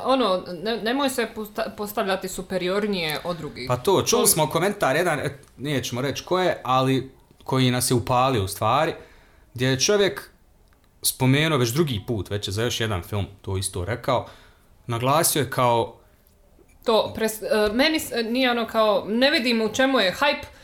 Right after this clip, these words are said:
Speaker 2: Ma ja kao
Speaker 1: komotno preskočite film, e, ono, znaš
Speaker 2: Da,
Speaker 1: kao.
Speaker 2: kao ovo je za niže intelektualna bića. U tom,
Speaker 1: Da.
Speaker 2: u tom smislu je komentarišao. I to je nešto što je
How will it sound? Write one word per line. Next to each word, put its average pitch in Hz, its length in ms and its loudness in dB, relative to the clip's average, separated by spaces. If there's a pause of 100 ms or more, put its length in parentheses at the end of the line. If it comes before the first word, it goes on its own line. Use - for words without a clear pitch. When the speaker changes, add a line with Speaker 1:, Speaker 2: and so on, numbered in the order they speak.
(220)
Speaker 2:
Ma 147 100 0
ja 185 160 2
kao 339 260 4
Speaker 1:
komotno 302 380 4
preskočite 262 600 0
film, 240 280 2
e, - 40 -8 (320)
ono, 185 280 0
znaš 185 180 0
Speaker 2:
Da, 151 160 4
Speaker 1:
kao. - 100 -2
Speaker 2:
kao 139 180 2
ovo 180 300 6
je 143 80 4
za 135 400 2 (300)
niže 139 360 4
intelektualna 98 720 -2
bića. 92 420 -6
U 113 80 -4
tom, 156 220 2
Speaker 1:
Da. - 160 -4
Speaker 2:
u 117 80 -4
tom 127 220 0
smislu 107 300 -4
je 98 60 -10
komentarišao. 92 680 -6
I 135 60 -8
to 254 320 2
je 190 60 2
nešto 214 260 -2
što - 200 -6
je 131 240 -6